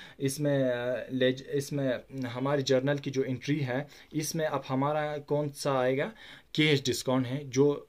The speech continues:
कि हम लिखते हैं इसमें कैश डि-, अ, इसमें, अम, किसमें? जर्नल में, तो वही लिखते हैं। अब तो उसके बारे में है कि जैसे कि, अ, अब ये तो लिखते हैं हम, अ, के इसमें रिकॉर्ड में, तो ये कैश डिस्काउंट के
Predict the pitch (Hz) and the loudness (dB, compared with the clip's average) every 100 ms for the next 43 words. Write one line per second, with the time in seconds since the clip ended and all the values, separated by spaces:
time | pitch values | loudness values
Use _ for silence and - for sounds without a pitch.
0 | 131 135 127 135 120 - - 135 127 131 | -8 -4 -2 0 -2 -4 0 0 2 -2
1 | 123 131 127 127 127 123 123 113 110 117 | -4 -2 0 2 2 2 -4 -4 -4 -4
2 | - 127 123 110 107 104 104 101 101 - | -4 -4 -2 -2 -4 -4 -6 -8 -10 -14
3 | - - 101 - - 127 127 120 117 123 | -20 -20 -20 -18 -12 -6 0 2 2 2
4 | 113 123 135 - - - - - 156 190 | 0 -2 -6 -14 -20 -20 -20 0 6 6
5 | 208 - _ - 131 139 165 147 127 - | 6 -4 _ -2 2 4 4 2 -2 -4
6 | 107 131 - 151 160 - 147 139 135 135 | -4 -4 -2 -2 -2 -4 0 2 2 0
7 | 131 139 165 156 127 120 135 165 165 - | -2 -4 -6 -4 -4 -2 -4 -6 -8 -16
8 | - - - 123 120 131 135 147 160 156 | -20 -20 -14 -6 -4 -2 0 2 2 2
9 | 135 131 160 165 165 135 139 127 117 113 | 0 0 0 0 -2 -2 -4 -4 -8 -2
10 | 131 131 - 131 - 139 151 131 117 117 | 2 2 -2 -6 -2 -2 -2 -6 -4 2
11 | 131 135 131 151 156 156 143 147 170 170 | 4 4 2 0 2 4 4 6 4 4
12 | 165 170 165 - 135 123 - - 147 143 | 4 4 4 4 4 2 -2 0 0 0
13 | 165 | -2